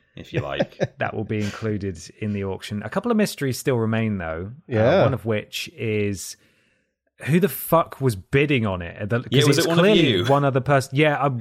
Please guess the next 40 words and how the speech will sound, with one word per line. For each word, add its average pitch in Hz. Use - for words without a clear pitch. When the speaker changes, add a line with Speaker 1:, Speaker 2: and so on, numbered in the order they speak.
Speaker 2:
like, 139
one 147
of 139
our 143
theories 131
is 107
that 117
it's 120
one 139
of 123
you 113
who 135
Speaker 3:
Yeah. 107
Speaker 2:
thought 139
it 127
would 123
be 131
funny, 123
just 120
like 117
us, 104
to 113
bid 151
on 120
it 90
with 127
the 135
intention 127
of 110
then 113
sending 113
it -
to 107
us -
as 98
a -
Speaker 1:
Mm. 90
Speaker 3:
Yeah. -
Speaker 2:
joke. 87
That's 117